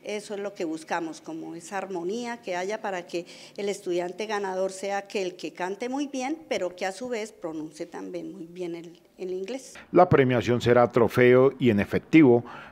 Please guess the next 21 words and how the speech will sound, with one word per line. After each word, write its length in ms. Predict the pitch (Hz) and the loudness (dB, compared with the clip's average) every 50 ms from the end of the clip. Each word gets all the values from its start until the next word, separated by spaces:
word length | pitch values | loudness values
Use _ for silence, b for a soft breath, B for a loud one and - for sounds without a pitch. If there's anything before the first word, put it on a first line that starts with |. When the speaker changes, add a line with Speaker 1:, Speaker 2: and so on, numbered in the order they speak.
| B B | B B
Speaker 2:
para 180 | - 110 95 92 | 0 2 2 2
las 140 | 92 87 - | 2 0 0
personas 580 | - 107 87 - - 113 123 135 127 113 - | 0 -2 0 0 2 2 4 4 4 2 2
ganadoras. 600 | 113 135 143 147 151 147 127 95 76 67 - - - - - _ _ _ _ _ _ - | 4 4 6 6 6 6 6 4 2 -2 -6 -6 -6 -8 -8 _ _ _ _ _ _ -6
Speaker 1:
La 200 | - 233 226 226 | -4 -4 -4 -4
premiación 880 | - 226 226 226 226 214 214 214 220 - - 285 285 294 302 330 339 339 | -4 -6 -6 -4 -2 -2 -4 -4 -6 -8 -6 -4 -2 -2 -2 -2 -4 -6
es 480 | - - 233 233 233 233 226 - - 220 - | -8 -8 -8 -8 -8 -10 -12 -14 -16 -14 -10
trofeo, 640 | - 220 202 190 190 - 240 220 214 214 233 302 381 - - _ _ _ _ _ _ _ | -6 -4 -4 -4 -4 -4 -4 -2 -2 -2 -4 -6 -8 -10 -14 _ _ _ _ _ _ _
que 280 | - 208 185 180 180 185 | -6 -4 -2 -2 0 -2
es 140 | 190 190 - | -2 -4 -6
como 240 | - 233 226 208 | -8 -6 -4 -4
lo 80 | 190 185 | -2 -2
más 380 | 175 180 175 175 175 - - - 208 | -2 -2 -4 -4 -6 -10 -14 -12 -8
representativo 840 | 214 233 226 - 208 185 185 190 175 175 170 165 160 - 170 180 190 | -6 -6 -4 -4 -6 -6 -4 -6 -6 -6 -8 -10 -6 -4 -4 -2 -2
del 160 | 208 220 214 | -4 -6 -8
festival, 640 | - 233 220 226 - 254 240 233 226 247 285 330 - b b b b b b b b b | -8 -10 -10 -10 -10 -8 -6 -4 -4 -4 -4 -8 -12 b b b b b b b b b
eh, 320 | - 214 208 208 208 208 - | -4 -2 -2 -2 -4 -4 -6
un 160 | 240 247 247 | -8 -6 -6
dinero 320 | 269 269 262 254 254 262 | -6 -4 -4 -4 -4 -4
en 100 | 262 262 | -4 -4
efectivo 720 | 262 262 269 269 269 - - 269 262 269 269 294 302 294 | -4 -4 -6 -8 -8 -8 -6 -4 -2 0 0 -2 -2 -4